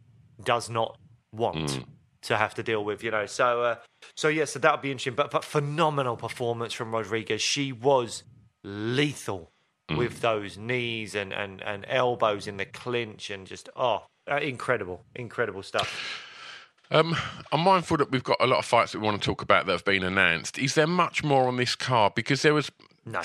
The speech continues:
Speaker 2: there, there was a few things. I've seen a lot of stuff being thrown at, uh, Cody Brunage, um, about,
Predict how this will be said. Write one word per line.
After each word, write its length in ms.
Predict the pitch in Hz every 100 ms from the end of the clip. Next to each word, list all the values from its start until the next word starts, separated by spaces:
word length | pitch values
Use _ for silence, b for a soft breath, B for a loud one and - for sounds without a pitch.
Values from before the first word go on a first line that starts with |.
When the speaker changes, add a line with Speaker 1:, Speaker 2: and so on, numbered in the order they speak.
| 147 - _ -
Speaker 2:
there, 180 | 147
there 160 | 139 160
was 140 | 156
a 20 | 165
few 280 | - 185 160
things. 360 | 143 117 104
I've 160 | 107 113
seen 180 | 147 127
a 60 |
lot 300 | 135 143 127
of 140 | - 101
stuff 340 | - 110 95
being 220 | - 98
thrown 360 | 92 - 107 95
at, 80 | 92 _ 92
uh, 400 | 92 90 87 - _ _ _ _ _
Cody 240 | 117 101
Brunage, 440 | 95 98 92 82 73 -
um, 520 | 101 90 90 85 85 - _ _
about, 500 | 92 - 92 87 80